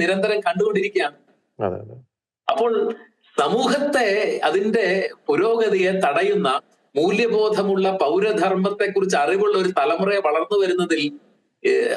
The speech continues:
Speaker 1: അതിന് തടയുന്ന ഈ ഇങ്ങനെയുള്ള ഇൻഫ്ലുവൻസേഴ്സിന് നിയന്ത്രണം ഏറ്റെടുക്കാൻ പറ്റാത്ത ഒരു സംവിധാനമാണ് നമുക്ക് ഇന്നുള്ളത്. അപ്പോൾ എന്തുകൊണ്ട് ഇങ്ങനെ വയലൻസ്, അ-, ഭീകരമായ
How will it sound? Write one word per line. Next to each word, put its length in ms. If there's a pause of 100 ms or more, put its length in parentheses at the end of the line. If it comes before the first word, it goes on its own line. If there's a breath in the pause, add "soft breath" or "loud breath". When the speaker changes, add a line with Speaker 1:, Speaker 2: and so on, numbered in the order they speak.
Speaker 1:
അതിന് 220 (100)
തടയുന്ന 440 (280)
ഈ 40 (140)
ഇങ്ങനെയുള്ള 420 (100)
ഇൻഫ്ലുവൻസേഴ്സിന് 920 (400)
നിയന്ത്രണം 580
ഏറ്റെടുക്കാൻ 460 (140)
പറ്റാത്ത 520
ഒരു 80 (120)
സംവിധാനമാണ് 800 (280)
നമുക്ക് 280
ഇന്നുള്ളത്. 340 (1400)
അപ്പോൾ 220
എന്തുകൊണ്ട് 400
ഇങ്ങനെ 200 (140)
വയലൻസ്, 580 (560)
അ-, 100 (220)
ഭീകരമായ 600